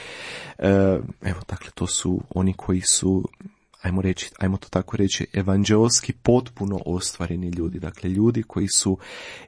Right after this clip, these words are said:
evanđelje doista živjeli u svome životu. Dakle, ljudi koji upućuju na Krista i štovanje koje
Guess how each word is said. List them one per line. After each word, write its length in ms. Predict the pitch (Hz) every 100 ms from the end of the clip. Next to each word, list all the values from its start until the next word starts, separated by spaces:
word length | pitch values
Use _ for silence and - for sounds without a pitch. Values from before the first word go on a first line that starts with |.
| _
evanđelje 760 | 92 92 98 113 120 117 98 87
doista 680 | 87 98 110 113 - 98
živjeli 600 | 85 - 101 101 98 95 -
u 140 | -
svome 440 | - - 92 92 90
životu. 600 | 92 90 104 104 - 95 - - - - _
Dakle, 360 | - 95 - 101
ljudi 240 | 120 107
koji 220 | - 101
upućuju 540 | 101 - 120 120 - 95
na 80 |
Krista 640 | 92 - 143 - - - - _ _ _ _ - _ _ _
i 140 | -
štovanje 680 | 101 - 98 95 107 147 113
koje 380 | - 87 85 95